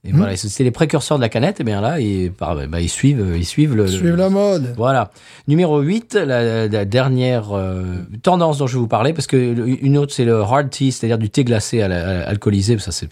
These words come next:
Speaker 1: pas de la bière, donc,
Speaker 2: Ça,
Speaker 1: euh,
Speaker 2: non,
Speaker 1: j'ai évité.
Speaker 2: ouais.
Speaker 1: Euh, numéro huit, et la der-, dernière tendance, des brasseries, euh, qui rachètent d'autres brasseries.
Speaker 2: C'est pas nouveau.
Speaker 1: Non, mais apparemment, en ce moment, c'est, ils ont fait une liste, mais c'est une liste impressionnante.
Speaker 2: Mhm.
Speaker 1: Et donc, ils rachètent les locaux et les taprooms pour, euh, pour s'étendre.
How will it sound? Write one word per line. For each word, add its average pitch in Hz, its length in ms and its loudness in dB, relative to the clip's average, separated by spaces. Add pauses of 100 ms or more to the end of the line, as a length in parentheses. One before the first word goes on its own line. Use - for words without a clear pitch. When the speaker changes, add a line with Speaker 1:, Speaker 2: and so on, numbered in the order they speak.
Speaker 1:
pas 104 140 -4
de 95 40 0
la 80 80 0
bière, 104 220 2
donc, 95 180 -2
Speaker 2:
Ça, 76 140 -4
Speaker 1:
euh, 101 180 0
Speaker 2:
non, 101 160 -2
Speaker 1:
j'ai 87 80 2
évité. 127 260 2
Speaker 2:
ouais. 285 100 -2 (840)
Speaker 1:
Euh, 131 640 2
numéro 123 340 2
huit, 170 380 -2
et 139 80 0
la 107 100 0
der-, 95 260 0
dernière 101 360 0
tendance, 104 360 0
des 107 100 2
brasseries, 156 960 0
euh, 113 240 2
qui 113 180 0
rachètent 160 540 0
d'autres 135 360 2
brasseries. 98 540 -4 (180)
Speaker 2:
C'est 143 160 -2
pas 214 140 0
nouveau. 226 540 2 (400)
Speaker 1:
Non, 143 180 4
mais 139 80 2
apparemment, 127 360 2
en 147 40 0
ce - 100 -12
moment, 131 300 2
c'est, 127 320 -2
ils 120 140 0
ont 120 40 2
fait 151 140 -2
une 135 140 4
liste, 135 440 -2
mais 117 200 0
c'est - 140 -4
une 95 100 0
liste 127 180 -2
impressionnante. 101 540 -2
Speaker 2:
Mhm. 127 140 6 (420)
Speaker 1:
Et 101 60 2
donc, 117 160 2
ils 113 60 2
rachètent 113 300 0
les 117 80 0
locaux 147 480 2
et 113 60 -4
les 127 100 0
taprooms 123 600 0
pour, 147 280 0
euh, 127 80 2
pour 131 180 -8
s'étendre. 120 400 -2